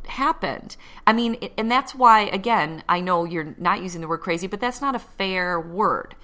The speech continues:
because they just are doing what they know how to do. And they have to either see themselves and understand what's going on themselves. That's why self-aware parenting is so important. That's why I love the, that language, self-aware parent, is because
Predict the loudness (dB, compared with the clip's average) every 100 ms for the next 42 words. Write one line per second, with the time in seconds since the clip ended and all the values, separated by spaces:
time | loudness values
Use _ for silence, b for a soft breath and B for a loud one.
0 | B B -6 -2 2 2 2 -6 B -4
1 | -2 -2 0 0 0 -8 -4 -2 0 -2
2 | -2 -4 -4 -2 -2 -2 -4 -4 -2 -2
3 | 0 -2 -2 -6 B B -20 -20 -14 -14
4 | -14 -6 -2 2 2 0 -4 -4 -4 -4
5 | -4 -4 -4 -6 -8 -10 b b b b
6 | -4 -4 -2 4 4 4 -2 -4 -4 -6
7 | -4 -6 -4 -6 -4 -6 -4 -2 0 0
8 | 0 -2 -2 0 0 0 0 0 0 -2
9 | -4 -8 -8 -10 -8 -8 -2 -2 -2 -4
10 | -8 0 4 6 4 2 0 0 -6 -16
11 | -10 -8 -10 -12 -4 -2 4 4 4 -6
12 | -8 -4 -4 -4 -8 -8 -2 0 0 -4
13 | B B -8 -6 -4 -6